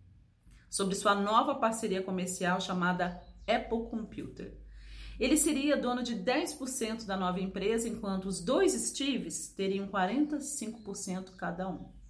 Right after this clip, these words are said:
Apenas alguns dias depois, Wayne ficou preocupado que quaisquer dívidas contraídas pela empresa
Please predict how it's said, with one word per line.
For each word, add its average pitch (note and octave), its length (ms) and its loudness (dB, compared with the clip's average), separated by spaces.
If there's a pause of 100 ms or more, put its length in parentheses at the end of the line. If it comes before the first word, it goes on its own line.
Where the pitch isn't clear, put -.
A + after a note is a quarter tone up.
(600)
Apenas F4 520 2
alguns A3+ 260 4
dias F#3 180 4
depois, F#3 520 2
Wayne A3+ 280 0
ficou A3+ 260 -4
preocupado C#4+ 1000 2
que B3+ 140 -8
quaisquer B3+ 640 0
dívidas A3+ 540 -2
contraídas F#3 720 0
pela F3+ 240 0
empresa F3+ 580 0